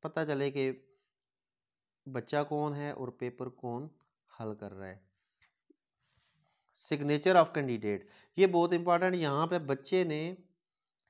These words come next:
अपने साइन करने हैं और यहाँ पर रोल नंबर in words लिखना है। अब आपका जो रोल नंबर है वर्ड्स में क्या बनेगा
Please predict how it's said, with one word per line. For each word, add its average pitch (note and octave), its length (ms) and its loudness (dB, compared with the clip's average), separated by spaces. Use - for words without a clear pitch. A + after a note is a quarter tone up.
अपने D#3+ 260 0
साइन C#3+ 320 0
करने E3+ 300 0
हैं E3+ 140 -2
और C3 180 -2
यहाँ B2 260 0
पर D3 160 -2
रोल C3 340 0
नंबर D#3 240 -2
in C#3 80 -4
words B2+ 280 2
लिखना G#2+ 260 -10
है। G2+ 100 -10
अब D#3 100 0
आपका E3+ 240 4
जो D#3 140 0
रोल C#3 240 2
नंबर E3 240 0
है D#3 80 2
वर्ड्स D3 260 2
में D#3+ 140 -4
क्या D#3+ 140 -2
बनेगा D3 400 -6